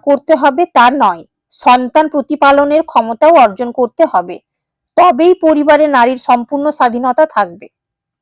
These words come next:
বর্পণ প্রথা নারীর অক্ষমতার সুযোগ নিয়ে জন্মলাভ করেছে, যেমন এককালে কৌলিন্য প্রথা করেছিল।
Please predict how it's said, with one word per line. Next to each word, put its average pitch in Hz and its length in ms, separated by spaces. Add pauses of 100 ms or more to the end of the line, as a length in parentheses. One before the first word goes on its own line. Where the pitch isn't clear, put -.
(2250)
বর্পণ 233 640
প্রথা 330 560
নারীর 262 440
অক্ষমতার 330 600
সুযোগ 269 480 (100)
নিয়ে 262 320
জন্মলাভ 233 560
করেছে, 175 440 (300)
যেমন 247 560
এককালে 262 480
কৌলিন্য 269 500
প্রথা 285 300
করেছিল। 185 520